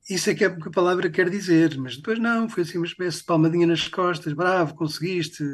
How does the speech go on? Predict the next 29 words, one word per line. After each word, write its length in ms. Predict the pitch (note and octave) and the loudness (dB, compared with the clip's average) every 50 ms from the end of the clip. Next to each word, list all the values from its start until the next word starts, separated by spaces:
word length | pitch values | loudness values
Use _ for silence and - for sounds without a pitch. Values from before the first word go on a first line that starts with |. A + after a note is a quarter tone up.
| C#3 C3+ | -8 -10
fizeste 320 | - D3 D3+ E3 D3+ D#3 - | -8 -4 -4 -4 -4 -4 -2
mais 200 | D#3+ D3+ D3 D#3 | -2 0 0 2
um 100 | D#3 D3+ | 2 2
ano 180 | D#3+ D3+ D3 | 4 4 2
de 60 | D3 D3+ | 2 0
vida, 520 | B2+ A#2 - - A3 A3 G3 E3 D#3+ D#3 | -4 -6 -8 -8 -8 -8 -4 -4 -6 -6
passaste 400 | - D#3 D3+ - F#3 E3+ D#3 - - | -6 -6 -6 -4 -4 -6 -6 -2 0
no 60 | D#3+ | 2
exame." 300 | D#3 D3 D#3+ D#3+ E3 D#3 - - - - - - - - - - _ _ - | 2 4 2 0 0 -2 -6 -12 -14 -16 -16 -16 -18 -18 -20 -20 _ _ -4
É, 220 | - C#4+ C#4 A#3+ A#3 | -2 -2 -2 -2 -4
é 20 | |
muito 220 | G3 F#3+ F#3 D#3 D#3+ | -2 -2 0 2 2
infantilizador, 840 | D#3 D3+ E3+ D#3 C#3+ D3 D3+ C#3 C3 C3 C3+ B2+ C3+ C3 C3 C3 B2 A2+ A#2 | 2 4 4 2 2 2 2 0 2 0 0 0 0 -2 -2 -2 -4 -6 -10
não, 280 | B2 B2+ C3 C#3 C3+ C3+ | -12 -10 -10 -8 -8 -4
não 220 | C#3 D3+ D3+ C#3+ | -2 0 0 0
é 80 | C3+ C3 | -2 -4
isso. 360 | C3+ C#3+ - - - - - - | -6 -6 -6 -8 -8 -10 -10 -8
Mas, 240 | D3+ D3 C#3+ D3 D3 - | -6 -2 0 0 0 -2
portanto, 400 | - - D3+ D#3 F#3+ F3+ D#3+ F#3 | -2 -4 0 2 4 4 4 2
essa 200 | E3+ D#3 G3 D#3+ | 0 -2 -4 -6
pessoa 300 | - - D#3+ D#3 D3+ D3+ | -6 0 2 2 2 2
que 80 | - D#3 | 0 -2
lhe 60 | C#3+ | -2
disse 180 | D#3 D#3+ - - | -2 -4 -6 -6
parabéns 340 | - D#3 D3 D#3+ D#3+ D#3+ D3 | -6 -2 0 0 0 0 0
disse 240 | F3+ F3+ - - - F3+ | -4 -6 -8 -8 -2 0
bem, 320 | G3 G3 G3+ G3 F3 D3 | 0 0 0 0 -2 -2
porque, 460 | D3 - C#3+ - - D3+ C#3+ C3+ C3+ - - - - - - - - - _ _ _ - | -4 -6 -10 -10 -4 -4 -4 -4 -4 -8 -14 -18 -16 -16 -18 -18 -20 -20 _ _ _ -14
eh, 680 | C#3+ C#3 C3+ B2+ C3+ C#3+ C#3 C3+ D3 C#3+ C3 C3+ C3+ | -12 -12 -10 -6 -6 -4 -2 -2 -2 -2 -4 -6 -10